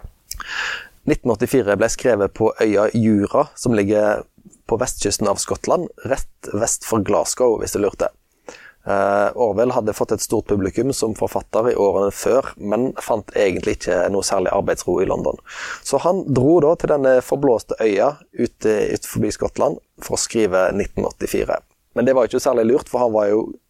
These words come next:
syk, hadde vært syk i mange år. Sannsynligvis hadde han hatt, eh, tuberkulose i en god stund før han fikk påvist det mot slutten av livet. Og,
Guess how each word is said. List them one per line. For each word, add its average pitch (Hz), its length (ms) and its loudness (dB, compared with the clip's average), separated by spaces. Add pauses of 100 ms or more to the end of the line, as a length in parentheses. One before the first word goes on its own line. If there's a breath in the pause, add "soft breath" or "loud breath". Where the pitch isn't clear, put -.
(180)
syk, - 440 -4 (100)
hadde 127 160 0
vært - 160 -2
syk 127 160 0
i 131 80 2
mange 123 200 2
år. 147 160 2 (440 loud breath)
Sannsynligvis 117 600 0
hadde 107 160 2
han 101 100 -2
hatt, - 180 -6
eh, 98 400 2 (120)
tuberkulose 101 880 0 (460)
i - 200 0
en 95 120 2
god 98 200 2
stund 101 400 0
før 87 360 2
han 92 120 0
fikk - 160 -4
påvist 87 360 0
det 50 120 2
mot - 160 -4
slutten - 320 -2
av 80 40 2
livet. 65 360 -2 (640 loud breath)
Og, 143 300 4